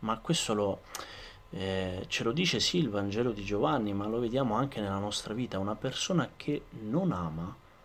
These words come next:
è morta. Si è condannata, si condanna da sola a vivere una vita da morto, veramente da morto.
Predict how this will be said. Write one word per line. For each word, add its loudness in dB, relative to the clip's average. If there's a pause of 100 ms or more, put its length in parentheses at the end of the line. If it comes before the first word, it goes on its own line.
(1600)
è -4
morta. -4 (1300)
Si 2
è 4
condannata, 2
si 0
condanna 0
da -2
sola 0
a -2
vivere 2
una 0
vita 4 (840)
da 4
morto, 2
veramente 0
da 4
morto. -4